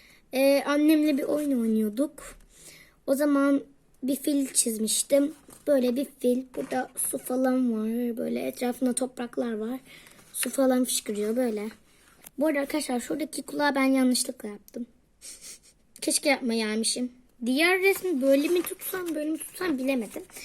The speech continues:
Bunu Ayça çizmişti sanırım veya annem çizmişti, Ayça boyamıştı diye biliyorum. Böyle. Arkadaşlar biz annemle yine yarışma yapıyorduk. Burada da annem bunu çizmişti. Ee, bu yeşil uzaylı.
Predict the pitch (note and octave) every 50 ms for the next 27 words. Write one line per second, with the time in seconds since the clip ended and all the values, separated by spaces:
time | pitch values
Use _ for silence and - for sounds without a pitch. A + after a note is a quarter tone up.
0 | - - - - - - - D4+ D#4 - D4 D4 D4 D4 - D#4+ - - B3+ A3+
1 | A3 A3 - - - A#3+ - - A#3 A#3 A#3 B3 B3+ C#4 C#4 C4 B3+ B3+ B3+ -
2 | C4 C4 C4 A#3+ A3 - A3+ A3 A3+ - - - - A3+ A3+ A3 - A#3 G#3+ G#3+
3 | G3+ G3 G3+ G#3 - - - A#3 A3 A3 A3 A3 A3 A3 A3+ A#3 A#3+ A#3+ C4 -
4 | - _ _ _ - - _ _ _ - - C#4 B3+ A3+ G#3+ A#3+ C#4 - _ _
5 | - - - - - - _ _ - - C#4+ C#4+ - E4 D#4 - D4 C#4 C4+ C4+
6 | D4 D4+ D4+ D#4 D#4 D4+ D4+ D4+ D4 D#4 D#4+ D#4 D4 C4+ C#4 C#4 - - D4+ C#4+
7 | C4+ - - A3+ G#3+ G#3 C4+ D4+ - - - _ _ - - - - - - _
8 | _ _ _ - C#4+ C4+ C4 C#4 B3+ C4+ - C#4+ C#4+ C#4 D4 D4 C#4+ C#4+ C#4+ C#4+
9 | C4+ - - A3 A#3 A3 G#3+ - - - - B3 B3+ D#4 F#4 F4 - _ _ _
10 | - - - - - - - - - - _ _ _ _ _ - A#3 A3 A3 A3+
11 | A3+ A3+ A3+ G#3+ A#3+ C#4+ C4+ B3 A3+ A3 - - D#4 D4 D4 C#4+ B3 G#3+ G3+ G3
12 | F#3+ A3 G#3 G#3 G#3+ G#3 G#3+ A3+ A3+ A#3+